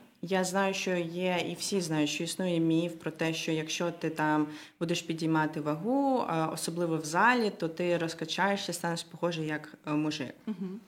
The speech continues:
Speaker 1: Ну, по-перше, це не є правда. Для того, щоб жінка виглядала мужиком, це я тобі трошки так мо-, ма-, можу надати приклад, якщо ти в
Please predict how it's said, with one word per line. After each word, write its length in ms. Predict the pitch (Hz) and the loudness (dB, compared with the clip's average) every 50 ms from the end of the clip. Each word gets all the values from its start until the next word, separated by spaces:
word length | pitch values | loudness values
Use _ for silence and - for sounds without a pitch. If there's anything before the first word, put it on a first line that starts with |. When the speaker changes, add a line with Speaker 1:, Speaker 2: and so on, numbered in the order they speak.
| _ _ _ _ _ - | _ _ _ _ _ -2
Speaker 1:
Ну, 100 | 240 269 | 0 0
по-перше, 600 | 269 247 - 175 190 247 302 - - 294 285 285 - | 0 0 4 4 6 6 6 6 6 4 2 0 -2
це 260 | - - 214 202 196 | -2 0 2 2 2
не 160 | 185 180 175 | 2 2 0
є 160 | 170 175 190 | 0 0 0
правда. 560 | 190 190 170 151 143 135 135 135 143 175 208 208 - - - - _ - | -2 0 0 0 0 0 -2 -2 -4 -4 -4 -4 -8 -14 -20 -20 _ -6
Для 140 | 165 160 175 | -2 -2 0
того, 280 | 175 185 220 226 240 226 | 0 0 0 2 0 0
щоб 300 | - - - 190 175 180 | 0 0 0 0 0 -2
жінка 360 | 170 170 175 196 202 - 190 | -2 -2 -2 -2 -2 -2 -2
виглядала 540 | 175 175 170 165 175 165 - 175 170 165 165 | -2 -2 -2 -2 -2 -2 0 0 0 2 2
мужиком, 600 | 160 160 160 160 156 - - 143 143 151 190 208 - - - - - _ - | 2 2 0 -2 -4 -4 -2 0 0 0 -2 -4 -8 -12 -20 -20 -20 _ -6
це 120 | - 185 | -2 2
я 120 | 190 196 190 | 2 2 2
тобі 320 | 190 190 175 175 185 180 | 2 0 -2 0 -2 -2
трошки 460 | 175 180 - 180 185 180 - - 180 | -2 0 0 0 0 0 -2 -6 -6
так 380 | 165 - 160 156 151 151 - - - - _ _ _ _ _ _ _ - | -4 0 2 2 2 2 -2 -10 -18 -20 _ _ _ _ _ _ _ -4
мо-, 220 | - 170 190 196 - | 0 4 4 4 4
ма-, 320 | 180 185 190 190 185 180 | 6 6 8 8 8 6
можу 300 | 175 180 196 208 190 190 185 | 6 4 4 4 4 4 2
надати 380 | 185 170 175 180 175 175 165 | 2 2 2 2 2 0 -2
приклад, 360 | 165 - 180 175 175 175 165 170 | -2 -2 -2 -2 -2 -4 -6 -4
якщо 320 | 165 156 - - - 185 175 | -4 -4 -4 -2 -2 -2 -2
ти 220 | 180 - 170 160 | 0 0 0 0
в 520 | 151 160 - 160 165 165 165 160 160 151 | -2 -2 -2 0 2 4 4 6 4 4